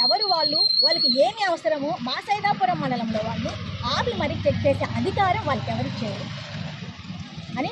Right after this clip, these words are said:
నేను, అది వాళ్ళ మీద కూడా వాళ్ళు ఎవరో విచారించి, ఆ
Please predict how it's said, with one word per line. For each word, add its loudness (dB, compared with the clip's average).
నేను, 0
అది 0
వాళ్ళ 2
మీద 2
కూడా 4
వాళ్ళు 2
ఎవరో 4
విచారించి, 0
ఆ 2